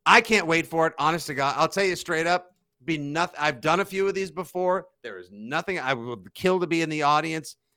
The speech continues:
Hell, I would, I'd move heaven and earth to just get a thirty-second audition,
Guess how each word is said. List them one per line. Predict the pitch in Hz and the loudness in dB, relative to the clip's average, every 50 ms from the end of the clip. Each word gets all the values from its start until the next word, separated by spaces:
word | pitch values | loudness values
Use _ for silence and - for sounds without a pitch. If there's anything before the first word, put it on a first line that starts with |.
| _ _ | _ _
Hell, | - 151 160 143 120 110 113 | -2 0 2 2 2 0 2
I | 127 147 156 | 2 2 2
would, | 160 160 151 135 123 - _ _ _ - _ - | 2 0 -2 -4 -6 -10 _ _ _ -12 _ 4
I'd | 156 202 220 214 | 6 6 6 6
move | 202 170 156 113 | 4 4 2 2
heaven | 120 139 175 185 180 196 | 2 4 4 4 4 2
and | 180 165 160 | 2 2 4
earth | 165 156 135 117 - - - | 4 4 4 2 -2 -6 -10
to | 143 | -10
just | 123 131 151 147 - | -8 -6 -8 -6 -4
get | - 147 139 135 131 | -2 -2 -2 -2 -4
a | 131 123 113 104 - _ _ _ _ _ _ | -6 -6 -6 -8 -12 _ _ _ _ _ _
thirty-second | - 190 196 202 208 190 - - 190 175 - - 170 - | 0 0 0 0 0 -2 -2 0 0 0 0 -2 -4 0
audition, | - 139 139 135 117 143 143 135 - 117 92 85 101 | 0 0 0 2 0 -2 -4 -4 -4 -8 -10 -12 -16